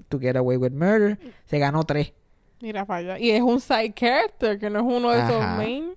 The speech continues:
Speaker 1: Y a los noventa y pico, después de estar una carrera completa sin ganarte nada, sin que nadie te haga caso, tú pichando.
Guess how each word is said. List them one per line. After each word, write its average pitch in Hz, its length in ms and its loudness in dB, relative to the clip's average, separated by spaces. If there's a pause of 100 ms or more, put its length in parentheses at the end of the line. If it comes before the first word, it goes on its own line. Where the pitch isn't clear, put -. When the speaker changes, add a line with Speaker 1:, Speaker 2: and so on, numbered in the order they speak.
Speaker 1:
Y 156 120 0
a 170 60 4
los 180 140 2
noventa 185 460 2
y 170 60 0
pico, 180 360 0
después 175 220 2
de 214 80 0
estar 202 160 0
una 202 200 0
carrera 190 400 2
completa 160 640 0
sin 131 180 -6
ganarte 135 420 -2
nada, 147 340 2
sin 139 200 -2
que 123 120 -4
nadie 123 200 0
te 147 60 0
haga 147 180 2
caso, 139 340 -4
tú 147 160 -10
pichando. 143 640 -6